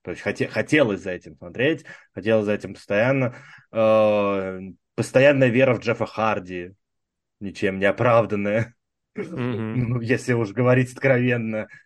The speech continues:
Speaker 1: Тузы и восьмёрки, с группировками тоже они прекрасно работали, те же тузы и восьмёрки, если вспоминать. Ну, в принципе,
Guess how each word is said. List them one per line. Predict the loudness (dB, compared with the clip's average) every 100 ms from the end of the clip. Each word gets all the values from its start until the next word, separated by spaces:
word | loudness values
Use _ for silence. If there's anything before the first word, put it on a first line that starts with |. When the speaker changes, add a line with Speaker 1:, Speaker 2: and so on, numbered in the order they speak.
| _ _ _
Speaker 1:
Тузы | -2 4 4
и | 6
восьмёрки, | 4 2 -2 2 2 2 -4
с |
группировками | -4 0 2 4 2 -4 -8
тоже | -6 -4 -6
они | -6
прекрасно | -10 -4 -2 -2 -4
работали, | -4 -4 -8 -8
те | -10
же | -8
тузы | -10 -6
и | -4
восьмёрки, | -6 -6 -6 -6 -16
если | -16 -18
вспоминать. | -20 -18 -14 -8 -6 -8
Ну, | -12 -14 -14 -20
в | _
принципе, | 0 2 2 -2 -6